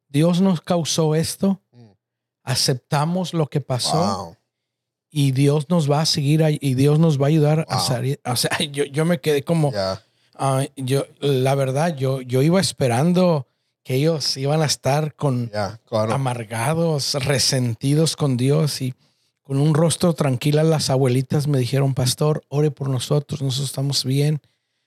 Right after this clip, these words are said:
Speaker 1: Dios no causó que eruptara el volcán, Dios no causó la muerte, pero estamos en paz, no por lo que pasó,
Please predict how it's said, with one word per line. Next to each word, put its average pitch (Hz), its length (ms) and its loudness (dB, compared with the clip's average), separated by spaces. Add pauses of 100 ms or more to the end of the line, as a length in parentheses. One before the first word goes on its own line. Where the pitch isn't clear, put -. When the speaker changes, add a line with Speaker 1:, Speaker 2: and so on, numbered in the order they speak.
(640)
Speaker 1:
Dios 147 400 0
no 151 160 -6
causó 147 460 -2
que 147 200 0
eruptara 135 640 0
el 139 120 0
volcán, 135 600 0
Dios 139 220 2
no 147 160 0
causó 139 360 0
la 143 160 2
muerte, 147 520 0 (580)
pero 127 180 0
estamos 143 540 0
en 131 160 -2
paz, - 600 -4 (1160)
no 160 200 0
por 226 180 2
lo 233 120 2
que 208 120 0
pasó, 147 480 -2